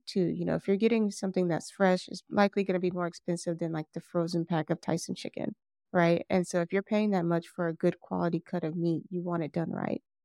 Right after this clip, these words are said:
And you wanna be able to do it right. And so I think that's just, like, the hook, line, and sinker for, you know, your distribution is also making sure that people come back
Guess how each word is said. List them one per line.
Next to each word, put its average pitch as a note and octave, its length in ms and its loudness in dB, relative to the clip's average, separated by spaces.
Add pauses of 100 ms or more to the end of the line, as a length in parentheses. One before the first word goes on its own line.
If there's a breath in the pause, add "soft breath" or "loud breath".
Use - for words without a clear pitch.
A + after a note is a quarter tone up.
(160)
And E3+ 300 0 (140)
you F3+ 180 0
wanna F#3+ 220 4
be G3 120 0
able A3 180 0
to A3+ 120 2
do B3+ 200 2
it - 120 2
right. F3 340 0
And F3 140 -4
so F3+ 160 -6
I F3 100 0
think F#3 240 -4
that's F3+ 240 0
just, - 180 -4
like, F3+ 220 0
the F3 80 -4
hook, F3 260 -2
line, E3+ 220 2
and E3 140 -2
sinker E3+ 460 -2
for, F3+ 440 0 (480)
you F#3 120 2
know, D#3 340 0 (360)
your F3 180 6
distribution E3+ 800 0
is - 180 -4
also F3 260 0
making E3+ 280 0
sure E3+ 140 -4
that E3 140 -2
people E3+ 300 -2
come F3+ 260 -4
back E3 320 -2